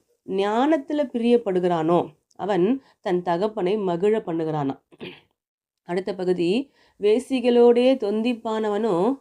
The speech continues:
ஆஸ்தியை அழிக்கிறான்" அப்படின்னு இருக்கு. So, ரெண்டு பகுதியும் தனித்தனியா முதலாவது தியானிக்கலாம்.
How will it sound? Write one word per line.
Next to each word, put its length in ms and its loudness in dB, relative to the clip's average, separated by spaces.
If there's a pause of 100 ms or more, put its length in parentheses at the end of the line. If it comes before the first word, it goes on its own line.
(120)
ஆஸ்தியை 580 -2 (120)
அழிக்கிறான்" 640 -4
அப்படின்னு 260 -4
இருக்கு. 320 -6 (220)
So, 180 -6
ரெண்டு 280 0
பகுதியும் 400 0
தனித்தனியா 420 -2
முதலாவது 440 -4
தியானிக்கலாம். 600 -2